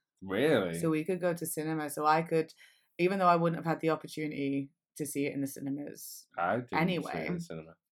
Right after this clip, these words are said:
Speaker 2: we can, we can go do this in preparation, because I feel like this is pulling a full Halloween twenty eighteen, and it's gonna bring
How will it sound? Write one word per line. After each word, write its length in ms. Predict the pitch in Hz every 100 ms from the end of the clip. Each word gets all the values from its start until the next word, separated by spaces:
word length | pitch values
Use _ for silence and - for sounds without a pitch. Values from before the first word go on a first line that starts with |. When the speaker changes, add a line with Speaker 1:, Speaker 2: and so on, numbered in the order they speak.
| -
Speaker 2:
we 220 | 151 151
can, 440 | 156 151 147 147 -
we 160 | 151
can 160 | 151 160
go 160 | 143 135
do 220 | 147 147
this 200 | 139 -
in 120 | 135
preparation, 680 | 135 135 139 139 139 - -
because 380 | - - 143 139 - - _ _ _ -
I 60 | 156
feel 140 | 180
like 140 | 180 160
this 140 | 165
is 100 | 156
pulling 380 | - 156 147 139
a 100 | 135
full 400 | - 151 143 139
Halloween 560 | - 139 135 135 135 135
twenty 340 | - 139 135
eighteen, 600 | 135 139 - 139 165 185 - _ _ _ -
and 160 | 139
it's 140 | 139 -
gonna 180 | - 139
bring 460 | 135 139 135 131